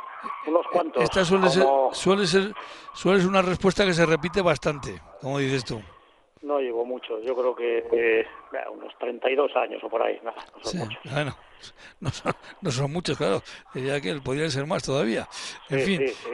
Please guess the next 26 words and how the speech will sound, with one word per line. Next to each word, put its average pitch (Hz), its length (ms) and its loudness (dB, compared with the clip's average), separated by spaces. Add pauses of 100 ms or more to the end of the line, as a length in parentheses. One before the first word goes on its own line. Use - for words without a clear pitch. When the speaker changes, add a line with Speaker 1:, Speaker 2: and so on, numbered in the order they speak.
Speaker 1:
podrían - 40 -8
Speaker 2:
eh, 139 540 2
Speaker 1:
ser 120 100 -4
más, 104 180 -10
sí. 120 200 -4 (580)
Speaker 2:
esto, 190 680 4
esto 185 280 0
quiere 185 160 4
decir 175 200 2
que 170 100 2
primero 165 340 0
que, 143 440 2
mm, 131 600 -8 (1040)
que 147 140 0
en 151 100 0
Sobrón, 175 560 2 (200)
eh, 147 1300 0 (680)
muchos 190 360 4
vecinos 190 380 2
no 170 100 0
sois, 120 240 -2
¿no? 208 220 -2 (1200)
Speaker 1:
Unos, 143 640 2 (680)
en, 135 220 -6 (420)
cincuenta 147 560 0
y 143 460 2